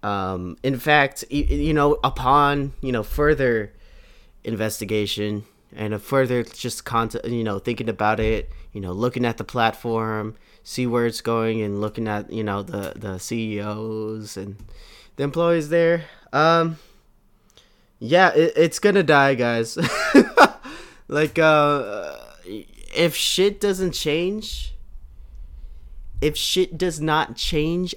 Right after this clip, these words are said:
I don't fucking see how the fuck it could work out.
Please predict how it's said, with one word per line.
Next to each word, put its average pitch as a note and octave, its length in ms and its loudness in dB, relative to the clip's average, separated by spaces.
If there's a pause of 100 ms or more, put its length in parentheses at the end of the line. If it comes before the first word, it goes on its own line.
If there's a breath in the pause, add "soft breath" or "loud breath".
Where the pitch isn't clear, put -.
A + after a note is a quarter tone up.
I C#3+ 140 -4
don't E3 240 -2
fucking D#3+ 600 -2
see F3 760 -4 (160)
how E3 400 0
the D3 160 2
fuck F3 600 -2
it E3+ 140 -6
could F3 160 -2
work F3+ 340 -2
out. A3 400 0